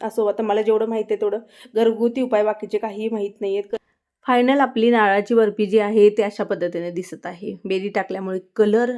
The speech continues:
आणि मी बऱ्यापैकी व्यवस्थित भाजून घेतलेलं आहे, कारण जर तुम्हाला चव जर चांगली हवी असेल तर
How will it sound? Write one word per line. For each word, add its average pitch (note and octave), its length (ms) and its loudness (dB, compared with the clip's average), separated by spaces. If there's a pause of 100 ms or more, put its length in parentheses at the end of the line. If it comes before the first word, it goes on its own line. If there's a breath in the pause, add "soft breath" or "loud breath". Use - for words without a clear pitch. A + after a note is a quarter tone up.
(160)
आणि G3+ 160 -4
मी G#3 160 2
बऱ्यापैकी G#3+ 680 0
व्यवस्थित G3 600 -2
भाजून F#3 420 -4
घेतलेलं F3+ 420 -8
आहे, F#3 220 -8 (480 loud breath)
कारण G#3+ 400 0 (260)
जर A#3 220 2
तुम्हाला G#3+ 340 2
चव A#3 360 4
जर A3 220 0
चांगली G3+ 420 -2
हवी G3 260 -2
असेल F3 420 -4
तर F#3 60 -6